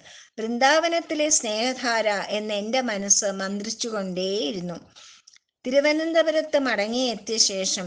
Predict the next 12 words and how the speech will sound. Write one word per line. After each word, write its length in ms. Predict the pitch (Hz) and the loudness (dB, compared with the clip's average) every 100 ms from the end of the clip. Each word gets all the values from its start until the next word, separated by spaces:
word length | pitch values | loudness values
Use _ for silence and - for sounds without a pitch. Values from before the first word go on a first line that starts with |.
| 175 | -4
ഭഗവാന്റെ 640 | 214 220 233 254 285 311 | -4 -2 0 0 0 -2
പടത്തിന് 540 | 311 214 196 202 233 233 | 0 -2 -2 -2 -4 -2
മുമ്പിൽ 360 | 208 190 196 190 | -4 -4 -4 -4
ഇരുന്നു 340 | 196 208 226 | -6 -4 -4
കൊണ്ട് 420 | 220 185 180 175 - - _ _ _ _ _ _ _ _ _ _ - - - - - - - - - | -2 -4 0 -2 -2 -8 _ _ _ _ _ _ _ _ _ _ -4 -2 -2 -12 -20 -20 -20 -20 -6
ഇരുപത്തഞ്ച് 640 | 262 302 330 339 339 349 | 0 4 4 2 0 2
വർഷത്തിനു 600 | 320 277 - 262 269 269 | 2 4 2 0 0 0
ശേഷം 500 | 269 262 226 226 214 208 202 214 | 2 0 0 -2 -4 -6 -4 -4
ആദ്യമായി 760 | 226 247 254 320 269 226 208 - | 0 -2 0 0 0 0 -2 -4
ഞാൻ 260 | 214 208 202 | -4 -4 -4
മലയാളത്തിലൊരു 840 | 208 196 208 240 262 247 226 208 | -6 -2 0 2 0 0 -2 -2
അനുഭവ 400 | 190 185 202 240 | -2 -2 -2 0